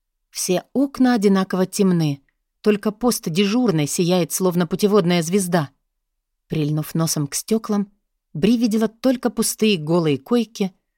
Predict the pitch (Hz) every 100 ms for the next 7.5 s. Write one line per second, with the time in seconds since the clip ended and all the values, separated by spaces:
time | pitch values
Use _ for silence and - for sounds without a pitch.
0 | _ - 180 156 214 240 233 226 220 220
1 | - 170 151 180 175 170 165 156 160 151
2 | - 143 139 - _ _ _ _ - 247
3 | 254 233 233 226 - 277 269 165 - 185
4 | 170 208 190 - 240 247 _ _ _ _
5 | _ _ - 190 175 156 151 185 185 170
6 | 160 - 165 226 254 214 208 185 214 247
7 | 226 277 196 156 -